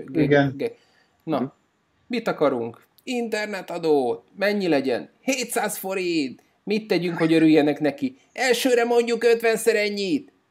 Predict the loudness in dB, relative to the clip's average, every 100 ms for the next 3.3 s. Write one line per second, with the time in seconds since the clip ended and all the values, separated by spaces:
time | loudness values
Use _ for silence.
0 | _ -12 -2 -2 2 4 4 4 0 -2
1 | -4 -8 _ _ -12 -8 -6 -6 -6 -8
2 | -8 -6 -6 -6 -6 -6 -6 -6 -10 -14
3 | -4 0